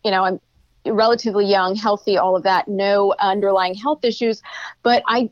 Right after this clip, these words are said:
I can't run the risk of being quarantined for fourteen days if I can help it, right? So a lot of the tips that we're sort of offering to people, um, reduces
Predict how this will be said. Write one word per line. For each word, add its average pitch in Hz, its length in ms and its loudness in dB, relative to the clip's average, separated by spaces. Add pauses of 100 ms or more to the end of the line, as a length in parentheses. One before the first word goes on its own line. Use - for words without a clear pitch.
I 240 180 -2
can't 262 320 -4
run 202 200 0
the 190 60 -2
risk 180 280 0
of 175 160 -4
being 175 200 -2
quarantined 175 720 -2
for 170 140 -2
fourteen 175 560 0
days 160 380 2
if - 180 0
I 196 80 2
can 180 160 -4
help 175 300 -2
it, 165 120 0
right? 202 240 2
So 220 240 2 (300)
a 247 80 2
lot 330 240 2
of 339 80 0
the 254 120 4
tips - 360 -2
that 208 140 -2
we're 185 340 2 (220)
sort 214 180 -4
of 185 100 -4 (440)
offering 240 520 0
to 196 120 -10
people, 180 720 0 (360)
um, 196 280 2
reduces 254 840 0